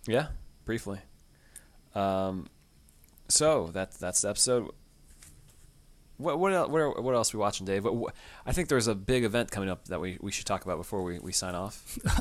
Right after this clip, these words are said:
Speaker 2: Oh yeah, I do, the follow up to the Ivar Sutton I match.
Speaker 1: Uh-huh. Uh-huh. It is SummerSlam weekend, folks. The second biggest weekend of the year for W W E. <laughs>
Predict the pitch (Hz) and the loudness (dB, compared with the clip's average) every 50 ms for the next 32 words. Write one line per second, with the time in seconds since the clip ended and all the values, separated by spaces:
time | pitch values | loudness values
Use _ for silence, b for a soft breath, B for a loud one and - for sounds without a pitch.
0 | - b b b b b b b - - 143 151 160 151 139 131 131 139 156 147 | 0 b b b b b b b -2 2 4 6 6 6 6 6 6 6 6 4
1 | 120 104 104 - - - - 139 131 123 - - - - - - - - - - | 4 2 -2 -6 -8 -2 0 2 2 0 -2 -6 -10 -16 -14 -14 -14 -14 -16 -20
2 | - - 160 - - 165 160 165 160 160 156 151 143 - 156 143 135 143 139 143 | -4 -4 -2 2 6 6 8 8 8 8 6 6 6 4 2 4 6 8 8 8
3 | 156 147 147 147 139 - - 185 151 127 127 135 143 160 165 180 185 - - 254 | 10 8 8 6 6 4 4 4 4 4 6 6 6 6 6 4 4 2 2 0
4 | - - 113 107 - 110 110 123 156 151 - - - - - - - 104 98 95 | 4 4 4 4 4 4 2 2 2 0 -6 -14 -20 -20 -16 -6 -2 0 0 2
5 | 113 117 127 156 156 - B B B B B B B B - 123 127 139 135 123 | 2 0 0 -2 -4 -10 B B B B B B B B 2 4 6 6 6 6
6 | 110 95 - - - - - - - - - 139 147 147 - - 147 139 135 131 | 4 4 2 2 2 2 2 2 2 4 2 2 2 4 4 4 4 4 0 0
7 | 120 110 135 135 - 87 80 80 - - 87 90 - - - 92 90 - - - | 0 -2 -4 -4 -4 -8 -8 -8 -6 -4 -4 -2 0 -2 -2 0 2 2 2 2
8 | 120 120 - - 113 110 113 120 113 113 107 - 113 113 110 107 - 110 104 104 | 0 -2 -6 -8 -6 -2 -2 0 0 0 -2 0 0 -2 -2 0 0 -2 -2 -2
9 | 101 - - b b b b b b b b b - 120 131 127 123 127 123 117 | -4 -6 -10 b b b b b b b b b 0 0 0 2 0 0 2 2
10 | 110 101 - 101 90 101 98 98 98 101 95 98 98 101 92 73 - - - - | 0 0 -2 -4 -2 -2 0 0 0 0 -2 0 0 0 -2 -2 -4 2 8 10
11 | - - - - - 123 - | 12 12 12 12 10 4 0